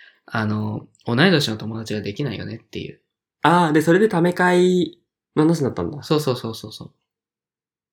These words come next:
Speaker 2: 話ごちゃごちゃでーす。
Speaker 1: <laughs> すっごいずれちゃったね。すっごいそれちゃったけど。
Speaker 2: まあ、そうだね。同い年の友達、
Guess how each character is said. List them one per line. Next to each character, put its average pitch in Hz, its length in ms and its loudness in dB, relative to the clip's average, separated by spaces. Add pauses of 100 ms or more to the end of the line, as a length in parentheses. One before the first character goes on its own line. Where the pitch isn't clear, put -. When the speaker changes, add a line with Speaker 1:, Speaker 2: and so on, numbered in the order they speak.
(140)
Speaker 2:
話 127 360 -4
ご 98 120 0
ち 113 60 -4
ゃ 131 60 0
ご 165 100 0
ち 175 60 -2
ゃ 180 60 0
で 175 360 4
ー - 20 2
す。 147 320 6
Speaker 1:
<laughs> 170 80 6 (140)
す - 60 6
っ 180 40 12
ご 190 40 10
い 185 40 4
ず 139 100 4
れ 123 80 2
ち - 60 -2
ゃ 110 40 -2
っ - 60 -6
た - 80 -12
ね。 - 140 -14 (300)
す - 80 -4
っ - 20 -2
ご 190 80 0
い - 20 2
そ 139 120 -2
れ 110 60 0
ち - 60 -6
ゃ 107 40 -6
っ - 20 -8
た - 80 -10
け - 80 -10
ど。 - 80 -14 (1900)
Speaker 2:
ま 139 240 -2
あ、 82 80 -10 (540)
そ - 200 -10
う - 20 -8
だ 98 80 -10
ね。 95 60 -12
同 101 200 0
い 170 60 4
年 123 160 -2
の 95 80 -4
友 98 160 -6
達、 107 880 -4